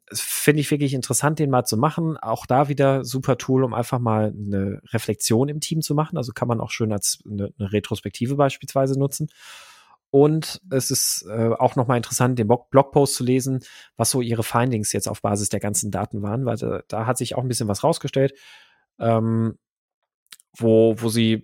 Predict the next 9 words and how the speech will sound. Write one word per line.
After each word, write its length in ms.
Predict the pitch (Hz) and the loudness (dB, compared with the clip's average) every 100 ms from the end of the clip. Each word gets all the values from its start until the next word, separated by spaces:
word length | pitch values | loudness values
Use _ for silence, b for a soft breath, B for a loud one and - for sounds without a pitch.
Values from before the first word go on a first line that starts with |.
| 113 | -4
ja 200 | 123 117 | 2 2
schöne 280 | 110 - 139 | 2 0 0
Erkenntnisse 520 | 117 - 160 143 - 104 | 0 0 2 2 0 -2
einfach 260 | 98 104 | -2 -2
auch 160 | 104 - | -4 -2
damit 380 | 107 104 - - | -2 -2 -6 -8
nochmal 400 | 110 107 101 - | -4 -2 -2 -2
machen 320 | 107 113 113 | -2 -4 -4
konnten. 440 | 104 110 113 170 | -4 -4 -4 -10